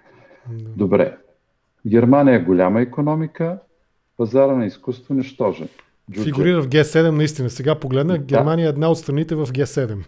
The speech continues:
Speaker 1: <laughs> Големите седем.
Speaker 2: М,
Speaker 1: Да, прекъснах те.
Speaker 2: да, големите
Speaker 1: За-
Speaker 2: седем.
Speaker 1: Да.
Speaker 2: В света на изку-, в паз-, на пазара на изкуството, джудже.
Speaker 1: М.
Speaker 2: А, Италия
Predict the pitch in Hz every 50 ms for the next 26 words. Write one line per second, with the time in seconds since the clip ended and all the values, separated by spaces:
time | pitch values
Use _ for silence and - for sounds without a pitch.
0 | - - _ _ _ 170 165 139 156 156 160 156 147 147 139 - 156 143 120 113
1 | 107 101 _ _ _ _ _ _ _ _ _ _ _ _ _ _ _ - - -
2 | 110 107 113 117 117 117 131 131 135 127 110 - - - 151 - 175 160 - 113
3 | - - 107 98 90 85 101 101 107 104 107 120 135 143 147 - 113 104 110 123
4 | 131 135 131 139 135 139 131 135 120 101 - - - 131 127 123 - 151 143 139
5 | 123 113 - - - - 113 110 107 107 - - _ - 120 110 110 110 113 113
6 | - 113 104 135 139 143 143 131 107 98 - - - 123 120 - - 127 131 -
7 | 147 151 147 147 156 180 214 - 123 110 117 113 101 98 110 98 - - - _
8 | _ _ _ _ _ _ _ _ _ _ _ _ 143 135 127 123 117 107 101 101
9 | 101 95 95 120 117 - _ _ _ _ _ _ - 135 - _ - 110 104 120
10 | 147 160 151 123 110 104 104